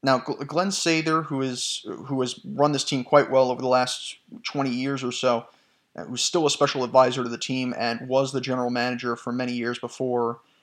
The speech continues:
handing the reins over to Jeff Gorton, is still a special advisor to the team. He denied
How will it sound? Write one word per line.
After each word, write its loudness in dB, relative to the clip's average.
handing 0
the -2
reins -4
over -4
to -6
Jeff -2
Gorton, 4
is -4
still -2
a 0
special -2
advisor 0
to -4
the -8
team. -4
He -6
denied 0